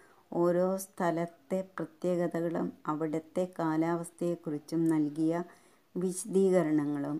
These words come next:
യാത്രയ്ക്ക് മുമ്പ് എ-, എന്തൊക്കെ കയ്യിൽ കരുതണമെന്ന മുന്നറിയിപ്പുകളും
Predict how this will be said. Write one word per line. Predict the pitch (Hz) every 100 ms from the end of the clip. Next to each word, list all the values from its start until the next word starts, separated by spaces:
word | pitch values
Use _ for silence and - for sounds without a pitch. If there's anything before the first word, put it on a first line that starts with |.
| - 147
യാത്രയ്ക്ക് | 156 160 185 190 196
മുമ്പ് | 175 151 139 156 160 -
എ-, | 147 147 -
എന്തൊക്കെ | 156 156 160 180 180 190 185
കയ്യിൽ | - 160 156 170 -
കരുതണമെന്ന | 160 156 151 170 175 170 156 151 165 190 - _ _ _ -
മുന്നറിയിപ്പുകളും | 175 170 175 196 185 165 156 - 147 143